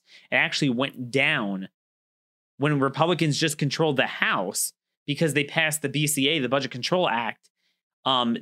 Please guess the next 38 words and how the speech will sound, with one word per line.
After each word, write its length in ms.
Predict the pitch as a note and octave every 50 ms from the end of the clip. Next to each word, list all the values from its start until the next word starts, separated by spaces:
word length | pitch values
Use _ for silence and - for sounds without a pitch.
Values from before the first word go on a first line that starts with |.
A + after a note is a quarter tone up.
| B2+
dealing 300 | A#2 C3 E3+ F#3 G3 E3
with 100 | D3+ C#3+
discretionary 560 | - D3 C#3 - - D3+ D3+ D3 - C#3+ B2+
spending. 320 | A#2+ - - F#3 E3 C#3 C3
So 120 | - C#3+
even 220 | C#3+ F#3 F#3+ E3+ E3+
though, 100 | D#3+ C#3
yes, 340 | C3 D#3 F3 E3+ D#3+ -
it's 160 | C#3+ A#2+ - -
true 260 | - - G3 G3+ F3+
that 160 | D#3 C#3 B2+
Social 300 | - E3 E3+ D3 - C3+
Security 580 | - C3 A2+ - F3+ F3+ E3+ D3 C3 B2 A#2+ - - - _
is 160 | C#3 C#3 B2+
on 140 | B2 B2 -
autopilot, 800 | - - E3+ F3+ E3+ D3+ C#3+ - - C3 B2+ A#2+ A#2 A#2+ A#2 -
constantly 520 | - - E3 D#3 D3 - C#3+ D3 C#3+ C#3
going 340 | B2+ A#2+ C3 B2+ B2+ B2 B2+
up 280 | - F3 E3 B2 - _ _ _ _ _
with 140 | - C3 A#2+
inflation, 680 | A#2+ A2 G#2 - - E3+ F3 D3+ - - D3 C#3 B2+
with 280 | B2 B2+ A#2+ A#2 - - _ _ _ _ _ _
more 200 | - C#3+ D3 D3
people 400 | C#3+ D3 - E3 D3+ D3+ C#3+ C#3
getting 260 | C3 C#3 C#3 C3+ C3 B2
on 120 | B2 B2
its 200 | A2 G#2 - -
rolls, 680 | C#3 F3 A#3 A3+ E3+ B2+ A#2 G#2 G#2 G#2 - - - _ _ _ _ _ _ _ _ _ _ _ _ _ _ _ _
but 120 | D#3+ D#3+ D#3
still, 340 | - - A#3 B3 A3 E3
it's 200 | - D3 D3 -
not 240 | D#3 F#3 G3+ - C#3
the 80 | D3 -
only 260 | - E3+ E3+ E3 D3
thing 180 | D3+ D#3 D3 C#3
in 80 | C3
government. 400 | B2+ E3+ F3 C#3 A#2 F#2 C#2+ - - _ _ _ _ _ _ _ _ _ _ _ _ _ _ _ _ _ _ _ _ _ _ _ _ _ _ _ _
And 560 | D3 D#3 D3+ D3 C#3+ C#3 C#3 C3+ B2 A#2 -